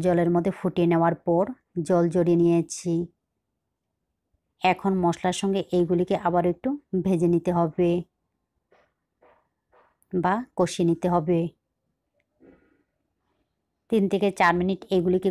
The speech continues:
কষিয়ে নেওয়ার পর এর মধ্যে দিয়ে দিলাম ভেজে নেওয়া আলু। এখন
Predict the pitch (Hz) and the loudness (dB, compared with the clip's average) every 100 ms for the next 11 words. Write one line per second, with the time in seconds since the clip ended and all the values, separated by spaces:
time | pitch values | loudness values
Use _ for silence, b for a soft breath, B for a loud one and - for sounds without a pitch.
0 | 190 180 190 175 170 170 - 175 202 220 | -2 -4 -2 0 0 0 0 0 0 -6
1 | _ - 180 175 175 185 175 170 165 180 | _ -2 0 2 0 0 0 0 2 0
2 | 208 240 - 185 180 180 185 175 185 175 | -2 -4 -4 -2 0 0 2 2 2 2
3 | 185 180 190 277 - _ _ _ _ _ | 2 2 2 -2 -8 _ _ _ _ _
4 | _ _ _ _ _ _ _ _ _ _ | _ _ _ _ _ _ _ _ _ _
5 | - 180 - | -2 -2 0